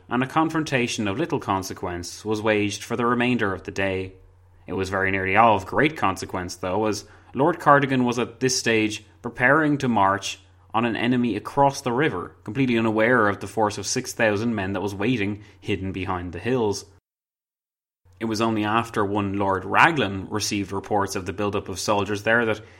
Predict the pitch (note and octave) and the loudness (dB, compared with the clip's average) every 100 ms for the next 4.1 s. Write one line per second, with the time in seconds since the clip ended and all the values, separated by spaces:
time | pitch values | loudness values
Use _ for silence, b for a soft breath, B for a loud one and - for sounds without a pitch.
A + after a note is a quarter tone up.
0 | B D3 C3+ C3 B2+ B2 B2+ - F3 B2+ | B 2 4 4 2 0 0 0 0 0
1 | F2+ - G2+ F#2+ b b b C3 F#3+ F#3+ | -2 -6 -8 -8 b b b 0 0 2
2 | D#3 C#3 A2 G2+ F#2+ - F#2+ G#2+ G#2+ G2+ | 4 4 4 -2 -2 -2 0 0 0 -2
3 | G2+ F#2 G2 F2+ F#2 F#2+ F2+ G2 G#2+ C3+ | -4 -4 -4 -6 -4 -2 0 0 2 -2